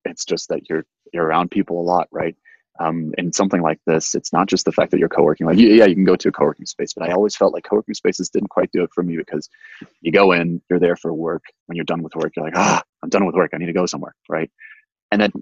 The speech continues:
that doesn't bring you together with all the other coworkers. So what I think is, has, is valuable in, in settings like these is that,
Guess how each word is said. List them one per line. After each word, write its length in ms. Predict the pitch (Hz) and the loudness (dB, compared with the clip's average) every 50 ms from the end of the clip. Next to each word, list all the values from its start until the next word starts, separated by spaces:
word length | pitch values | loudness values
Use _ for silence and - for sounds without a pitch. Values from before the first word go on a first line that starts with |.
| - _ | -6 _
that 100 | 214 - - - _ _ | -4 -4 -4 -10 _ _
doesn't 340 | - 107 101 95 90 80 80 - | 0 0 0 0 -2 -4 -6 -2
bring 340 | _ 92 90 90 87 85 82 76 | _ 0 0 0 -2 -4 -6 -4
you 80 | 85 85 | -6 -6
together 320 | 80 - 87 85 80 80 | -4 -2 0 0 0 0
with 100 | 82 82 | -2 -2
all 100 | 78 78 | -4 -4
the 100 | 80 80 | -2 0
other 140 | 90 95 87 | 2 2 2
coworkers. 520 | 73 - 80 76 76 - - - - - - _ _ _ _ | 0 -2 -6 -8 -8 -8 -10 -12 -12 -12 -18 _ _ _ _
So 480 | - - - 87 87 87 85 78 - - | -8 -2 0 2 2 2 2 0 -2 -6
what 300 | _ 87 90 87 85 78 - | _ -6 -4 -2 -2 -2 0
I 120 | 90 85 | -2 -2
think 180 | - 95 87 82 | -2 -6 -8 -8
is, 360 | 78 78 - - - - - - - | -8 -10 -10 -12 -12 -12 -14 -12 -8
has, 260 | 87 82 73 - - - _ | -8 -8 -8 -10 -16 -14 _
is 120 | - 87 82 | -8 -6 -4
valuable 420 | 78 82 85 82 82 78 85 85 | -2 -2 -2 -2 -2 -4 -4 -6
in, 160 | 85 82 85 80 - | -6 -8 -12 -12 -12
in 100 | 85 85 | -10 -8
settings 320 | - - 82 85 82 78 | -4 -4 -4 -4 -6 -6
like 140 | 80 82 - _ | -6 -8 -6 _
these 220 | 87 85 78 73 | -8 -8 -8 -8
is 140 | 82 80 - | -10 -10 -10
that, 160 | 85 78 - | -10 -10 -10